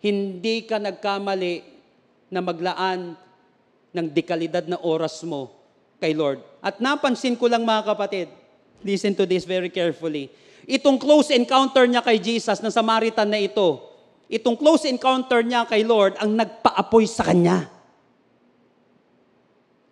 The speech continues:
Ito yung nagpaliyab sa kanya. Kaya nga malaki ang kinalaman na nakaka-encounter mo, nakakasama mo sa magpapaapoy sa'yo.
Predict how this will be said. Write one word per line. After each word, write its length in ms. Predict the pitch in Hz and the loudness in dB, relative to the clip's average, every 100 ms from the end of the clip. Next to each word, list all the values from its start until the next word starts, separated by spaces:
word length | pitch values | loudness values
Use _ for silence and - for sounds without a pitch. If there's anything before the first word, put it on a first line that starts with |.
| _ _ _ _ | _ _ _ _
Ito 640 | - 294 - _ - 370 359 | -16 -14 -14 _ 2 4 4
yung 160 | 339 | 6
nagpaliyab 1200 | 311 269 - - 302 294 262 277 285 311 320 208 | 6 2 -6 -6 -2 0 -2 0 2 4 4 0
sa 160 | - 277 | -4 -2
kanya. 560 | 247 240 240 240 240 160 - - _ _ | 0 0 0 0 -2 -6 -18 -20 _ _
Kaya 320 | 269 302 330 | -2 2 2
nga 140 | 330 311 | 2 2
malaki 320 | 294 285 320 | 2 2 0
ang 160 | 330 | 0
kinalaman 800 | 302 277 269 285 294 269 240 220 - - | 0 0 2 2 2 2 0 -2 -8 -2
na 60 | 277 | 0
nakaka-encounter 960 | 277 294 302 302 262 254 285 285 294 254 | 0 0 0 0 0 2 2 4 4 4
mo, 80 | 240 | 2
nakakasama 720 | 247 269 269 269 277 262 254 | 0 0 0 0 0 2 2
mo 100 | 233 220 | 2 2
sa 80 | 262 | 0
magpapaapoy 720 | 254 269 247 254 240 254 240 | 0 0 2 2 2 4 2
sa'yo. 400 | - 214 208 | 2 2 2